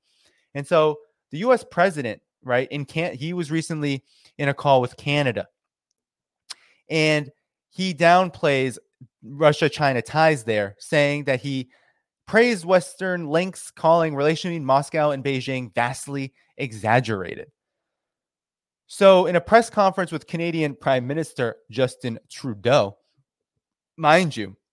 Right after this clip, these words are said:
he called Canada China during this meeting, another hilarious gaffe. Uh, Biden was in this conference and he made a, he phone, this press conference and he made a remark about China. And he said,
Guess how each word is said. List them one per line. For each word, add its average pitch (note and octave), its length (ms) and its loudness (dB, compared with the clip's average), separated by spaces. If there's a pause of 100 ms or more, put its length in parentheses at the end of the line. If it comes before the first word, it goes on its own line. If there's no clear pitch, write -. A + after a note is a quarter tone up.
(120)
he C#3 180 -6
called A#2+ 320 -4
Canada A2+ 400 -6
China B2 540 0 (420)
during A#2 380 0
this G#2 200 -8
meeting, A2 220 -6
another G#2 380 -2 (920)
hilarious A#2+ 560 -2
gaffe. A2 340 0 (800)
Uh, C3+ 240 4 (680)
Biden G#3+ 420 4
was G#3 140 0
in G3 120 -4
this F#3 120 -4
conference E3 440 2
and D#3 80 -2
he D3 40 0
made D3+ 240 0
a, D3 260 -4
he D3+ 260 -4
phone, D3 280 0
this C#3+ 140 -4
press C#3+ 260 2
conference C3+ 440 0
and C#3 100 -8
he B2+ 80 -6
made C3+ 220 -2
a C#3 40 -2
remark B2+ 460 -2 (1000)
about B2 520 4 (100)
China. E3+ 480 -2 (260)
And C3+ 80 -8
he C#3+ 80 -4
said, D#3 420 0